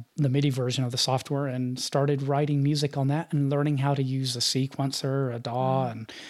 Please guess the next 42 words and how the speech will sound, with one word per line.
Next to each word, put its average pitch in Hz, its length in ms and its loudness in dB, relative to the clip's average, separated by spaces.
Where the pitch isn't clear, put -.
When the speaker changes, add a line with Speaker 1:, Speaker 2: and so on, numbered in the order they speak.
Speaker 2:
Wow. 190 80 -12
Speaker 1:
how 151 140 0
to 139 80 2
hook 139 220 -2
up 139 180 0
keyboards, 143 600 0
and 135 180 0
just - 200 -2
started 156 440 2
reading 147 300 2
books 147 340 0
after 139 200 -4
books. 156 360 -2
But 151 180 -4
at 180 120 -2
the 214 80 0
same 190 240 0
Speaker 2:
Crazy. 170 100 -6
Speaker 1:
time, 185 260 2
I 147 60 4
was 135 300 0
learning 156 280 4
how 143 120 2
to 143 80 0
program 147 480 0
computers. 139 520 -4
So - 200 -8
I 139 40 -4
took - 220 -4
computer 165 380 -2
Speaker 2:
Right. - 80 -16
Speaker 1:
classes 127 420 -8
on 143 140 -4
that. 143 140 -4
Speaker 2:
Right. 185 80 -14
Speaker 1:
So 147 240 2
I 156 80 6
had 170 220 2
that 185 320 2
gig, 160 400 4
but 151 160 0
then, 151 380 4